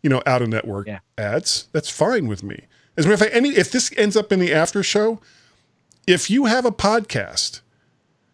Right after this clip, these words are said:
Speaker 1: send me a thirty to sixty second ad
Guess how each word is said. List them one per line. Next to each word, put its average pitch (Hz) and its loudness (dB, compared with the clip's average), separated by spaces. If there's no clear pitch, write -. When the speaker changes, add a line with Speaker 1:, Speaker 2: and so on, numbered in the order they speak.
Speaker 1:
send 254 2
me 247 0
a 147 0
thirty 233 0
to 147 -2
sixty - 0
second 208 0
ad 123 0